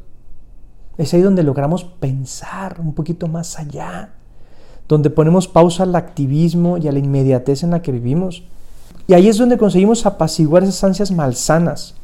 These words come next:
para encontrar pensamientos más profundos, incluso para conseguir un diálogo con Dios. Por eso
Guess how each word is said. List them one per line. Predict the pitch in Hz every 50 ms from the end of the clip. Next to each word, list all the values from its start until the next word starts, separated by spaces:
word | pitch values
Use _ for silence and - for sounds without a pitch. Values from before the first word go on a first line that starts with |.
| - - - - - - -
para | - 139 139
encontrar | 139 135 143 139 131 - 156
pensamientos | 151 180 175 170 165 160 160 160 180
más | 180 180 170
profundos, | - 202 185 - - 208 226 233 226 - - - - - - - - - - - - -
incluso | - 160 147 - 180 190 180 226 214
para | 196 196 175
conseguir | 156 151 139 127 135 139 156
un | 175
diálogo | 175 175 180 190 190 180
con | 170 147 131 123
Dios. | 143 170 208 - - - - - - - - - - - - - - - - - - - - - - - - - - - - - - - - -
Por | - 175
eso | 170 - 214 214 - -